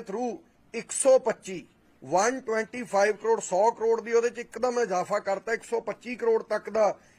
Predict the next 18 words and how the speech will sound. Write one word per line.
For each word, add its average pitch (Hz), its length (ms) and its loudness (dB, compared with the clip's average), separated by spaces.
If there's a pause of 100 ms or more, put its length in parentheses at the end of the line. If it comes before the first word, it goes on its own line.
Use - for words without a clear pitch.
ਜੇ 170 200 2
ਕੋਈ 240 220 2
ਆਰ 196 180 4
ਟੀ 233 260 -6
ਬੀ 196 260 -8
ਏ 220 140 6
ਦੇ 233 160 6 (180)
under 202 360 2 (340)
ਕੋਈ 214 160 0
ਯੂਨਿਟ 208 300 -4
ਲਗਾਉਣਾ 202 360 0
ਚਾਹੁੰਦਾ, 214 520 -2
ਉਹ 226 200 4
ਆ 185 140 4
ਸਕਦਾ 156 360 -6
ਹੈ। 120 100 -14 (340)
ਨੰਬਰ 202 420 0
ਫੋਰ, 196 400 2